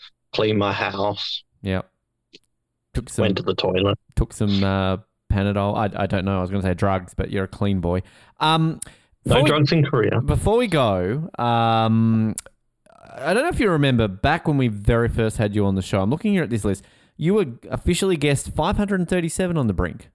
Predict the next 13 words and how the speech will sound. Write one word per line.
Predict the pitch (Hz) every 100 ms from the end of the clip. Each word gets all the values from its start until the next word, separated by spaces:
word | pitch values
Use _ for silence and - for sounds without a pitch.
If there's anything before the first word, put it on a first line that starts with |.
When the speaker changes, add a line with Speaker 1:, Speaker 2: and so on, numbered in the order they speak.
| _
Speaker 2:
Well | 147 165
done. | 117 120 - -
Um, | 131 120 117 113 117
we | - 135
need | 151
to |
give | 151
you | 139
a |
little, | 135 131
like, | 117
a |
little | 127 120